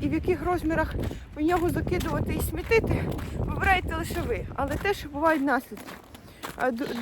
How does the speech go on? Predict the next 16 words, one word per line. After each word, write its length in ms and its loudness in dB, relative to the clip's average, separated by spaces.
д-, 480 0
дедалі, 540 4
ну, 140 2
не 100 2
то, 120 0
що 140 -6
дедалі 380 2
часто, 260 -4
я 140 2
дуже 240 2
сильно 300 2
бачу, 380 2
коли 240 0
люди 420 4
дуже 280 0
сильно, 460 2